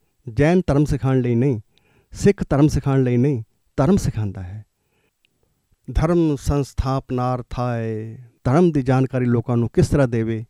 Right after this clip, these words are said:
ਇਹ ਲੋਕ ਉਹਦਾ ਪਾਲਣ ਕਰਕੇ ਕਿਸ ਤਰ੍ਹਾਂ ਸੁਖੀ ਹੋ ਜਾਣ, ਜਿਹੜਾ ਸਭਨਾਂ ਦਾ ਧਰਮ ਹੈ।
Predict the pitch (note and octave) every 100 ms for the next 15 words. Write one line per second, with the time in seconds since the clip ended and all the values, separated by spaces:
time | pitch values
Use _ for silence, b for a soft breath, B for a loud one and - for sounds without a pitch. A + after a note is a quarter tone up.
0 | _ _ _ _ _ _ D3+ C#3 C#3 C#3+
1 | - D3 D#3 - C3 C3+ B2+ C3 D3 B2+
2 | - - D#3 - B2 B2+ G#2 A2+ A2+ A2
3 | A2 - _ _ A#2+ C#3+ A#2+ - - D3+
4 | C#3 A#2 A2 G2+ G#2+ F#2 F#2 -